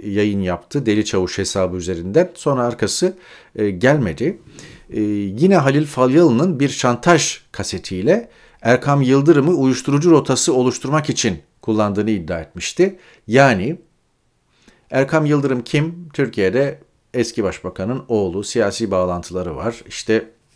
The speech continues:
milyarlarca dolarlık Hollanda'da yatırım yaptığı, gemileri gemicikleri olduğu ifade ediliyor falan.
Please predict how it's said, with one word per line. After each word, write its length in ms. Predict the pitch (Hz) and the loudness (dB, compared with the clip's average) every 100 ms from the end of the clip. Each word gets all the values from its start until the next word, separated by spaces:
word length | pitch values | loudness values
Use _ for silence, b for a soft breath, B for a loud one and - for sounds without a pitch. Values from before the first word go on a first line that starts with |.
| - | -6
milyarlarca 720 | 113 120 127 120 123 117 101 | 0 4 4 4 4 2 0
dolarlık 480 | 90 90 87 113 139 | -2 -4 -2 -4 -4
Hollanda'da 560 | - 107 110 104 90 113 | 0 2 4 2 0 0
yatırım 380 | 104 - 101 | 0 -2 -4
yaptığı, 580 | 92 73 - 90 120 139 b b | -4 -8 -10 -6 -4 -6 b b
gemileri 460 | 120 127 127 131 | 4 4 6 6
gemicikleri 540 | 120 120 117 110 - 113 | 4 2 0 0 2 4
olduğu 260 | 104 90 | 4 2
ifade 440 | 123 113 101 92 95 | 2 0 0 0 0
ediliyor 320 | 87 82 127 | -4 -4 -6
falan. 440 | - 95 80 73 | -4 -4 -4 -8